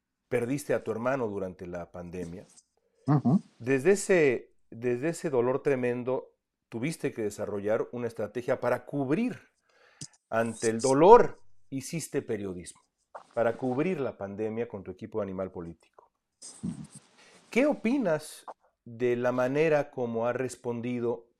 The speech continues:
Speaker 1: el gobierno de México a la, a la crisis de la pandemia? ¿Qué opinas de una figura como López-Gatell que se dedica,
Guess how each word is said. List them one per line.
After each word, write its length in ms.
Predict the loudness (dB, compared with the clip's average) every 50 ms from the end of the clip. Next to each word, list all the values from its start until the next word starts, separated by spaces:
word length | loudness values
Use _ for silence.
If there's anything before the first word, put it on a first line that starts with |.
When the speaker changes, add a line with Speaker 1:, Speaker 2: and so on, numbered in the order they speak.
| _ -6
Speaker 1:
el 120 | -4 -2
gobierno 420 | -2 -2 0 0 -2 -2 -2 -2
de 100 | -2 -2
México 600 | -2 -2 -4 -6 -8 -16 -12 -8 -8 -8 -8 -8 -10
a 140 | -10 -10 -8
la, 220 | -6 -6 -6 -8
a 220 | -8 _ -12 -10
la 140 | -10 -10 -10
crisis 320 | -10 -12 -12 -12 -12 -12 -12
de 80 | -10
la 80 | -10 -8
pandemia? 640 | -8 -8 -6 -4 -2 -2 -2 -2 -4 -4 -6 -6 _ _ _ _
¿Qué 120 | _ -2 -2
opinas 480 | -2 -2 -4 -8 -6 -4 -4 -4 -2
de 60 | -2
una 140 | -4 -4 -4
figura 320 | -6 -8 -10 -6 -4 -4 -4
como 240 | -6 -8 -8 -4
López-Gatell 720 | -2 -2 -2 -2 -4 -6 -4 -6 -6 -4 -4 -6 -6 -6 -6
que 120 | -10 -12 -12
se 140 | -8 -6
dedica, 500 | -4 -4 -4 -4 -6 -4 -4 -4 -4 -4